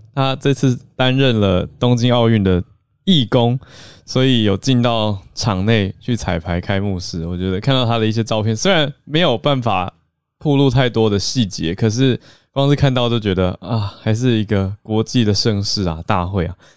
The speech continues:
但是这次采取不开放观众的方式嘛，总觉得难免有一点可惜。可是看到他参与，就会觉得，哇，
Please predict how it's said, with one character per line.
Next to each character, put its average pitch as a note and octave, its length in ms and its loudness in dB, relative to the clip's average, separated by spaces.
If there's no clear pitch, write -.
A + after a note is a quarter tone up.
但 B2 140 0
是 A#2+ 100 -4
这 A#2+ 160 2
次 G#2+ 360 0
采 A2 200 0
取 F#2 440 -2
不 D3+ 100 -2
开 C3+ 160 2
放 C3 180 -2
观 A2 260 0
众 A2 180 -2
的 F2+ 80 -2
方 F2 220 -6
式 F#2 200 -8
嘛， - 120 -12
总 A2+ 180 0
觉 A2 160 0
得 A2+ 320 0
难 A2+ 200 2
免 G#2+ 280 2
有 F#2+ 140 0
一 G#2 40 2
点 G2+ 160 2
可 - 220 -4
惜。 - 320 -8
可 G#2 120 0
是 G#2+ 80 2
看 A2 160 2
到 G#2+ 160 0
他 G2 200 0
参 F#2 280 0
与， F2 180 -4
就 F#2 120 -4
会 F2 100 0
觉 D#2+ 160 -4
得， D2+ 180 -4
哇， - 160 -6